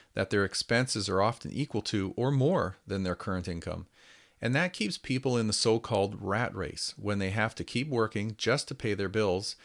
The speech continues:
and other financial obligations. Another issue with broke people and the middle class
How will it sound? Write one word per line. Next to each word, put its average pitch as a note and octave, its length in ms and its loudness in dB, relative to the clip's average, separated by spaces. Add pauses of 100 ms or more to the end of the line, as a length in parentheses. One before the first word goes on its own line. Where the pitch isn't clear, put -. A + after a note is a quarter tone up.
(260)
and A2+ 140 0
other D3+ 180 4
financial F2+ 460 -4
obligations. F#2 840 -2 (1300)
Another D3 280 2
issue B2 260 2
with G#2 280 -2
broke B2 280 6
people F2 400 -2 (400)
and A3 180 4
the C#3+ 60 4
middle G2 220 4
class E2 480 0